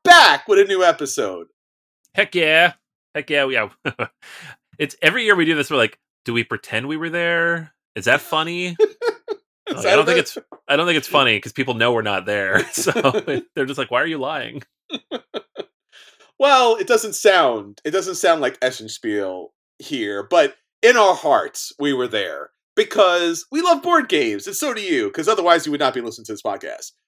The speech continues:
Speaker 2: No.
Speaker 1: So,
Speaker 2: <laughs>
Speaker 1: we do have a tremendous amount of information and news from Essenspiel two thousand twenty-three.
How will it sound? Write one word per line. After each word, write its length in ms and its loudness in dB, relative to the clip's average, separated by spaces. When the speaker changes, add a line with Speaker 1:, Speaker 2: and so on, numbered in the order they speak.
Speaker 2:
No. 140 -6
Speaker 1:
So, 420 2
Speaker 2:
<laughs> 440 -18
Speaker 1:
we 320 -2
do 240 -2
have 580 4
a 100 2
tremendous 840 0
amount 360 -4
of 80 -12
information 680 -6
and 200 -8
news 520 -10
from 260 -4
Essenspiel 640 -4
two 180 -14
thousand 400 -6
twenty-three. 760 -10